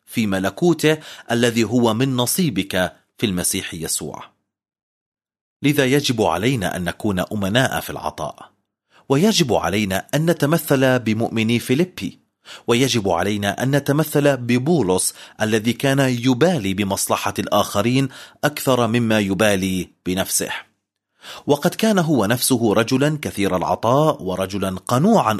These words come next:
أيضاً. دعونا نحني رؤوسنا حتى نصلي. يا أبانا، نشكرك على تعليمنا عن القناعة، وعن أنها تقتضي منا أن نتكل على عنايتك الإلهية،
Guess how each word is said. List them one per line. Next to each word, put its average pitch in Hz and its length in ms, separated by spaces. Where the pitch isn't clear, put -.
أيضاً. 80 360
دعونا 123 340
نحني 104 280
رؤوسنا 107 840
حتى 123 300
نصلي. 82 540
يا 107 240
أبانا، 107 520
نشكرك 139 560
على 98 360
تعليمنا 92 680
عن 90 220
القناعة، 82 640
وعن 101 320
أنها 110 420
تقتضي 139 640
منا 113 520
أن 147 160
نتكل 170 500
على 104 320
عنايتك 113 800
الإلهية، 127 840